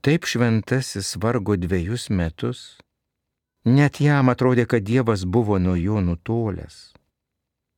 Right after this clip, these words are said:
Perkentus šį sunkų bandymą nuolankia širdimi, Išganytojas grąžino jam dvasios ramybę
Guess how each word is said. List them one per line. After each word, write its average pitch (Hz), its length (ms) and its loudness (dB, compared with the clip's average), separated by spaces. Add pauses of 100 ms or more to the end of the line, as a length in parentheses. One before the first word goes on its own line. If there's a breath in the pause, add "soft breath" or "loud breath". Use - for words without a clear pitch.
(1080)
Perkentus 90 880 -4
šį - 240 -6
sunkų 101 640 -4
bandymą 95 640 -2
nuolankia 90 560 -4
širdimi, 78 640 -8 (840)
Išganytojas 135 800 2
grąžino 131 520 2
jam 110 220 2
dvasios 107 500 -2
ramybę 117 560 0